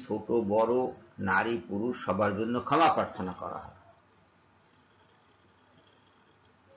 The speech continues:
এবং যারা মারা যাবে, তাদেরকে দিনের উপরে মৃত্যুবরণ করতে যাওয়ার জন্য প্রার্থনা করা হয়। আর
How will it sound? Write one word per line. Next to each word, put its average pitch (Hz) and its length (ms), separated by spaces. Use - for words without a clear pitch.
এবং 165 380
যারা 151 260
মারা 143 300
যাবে, 165 340
তাদেরকে 151 720
দিনের 127 440
উপরে 160 440
মৃত্যুবরণ 139 600
করতে 127 280
যাওয়ার 123 260
জন্য 127 200
প্রার্থনা 123 480
করা 131 260
হয়। 147 240
আর 120 240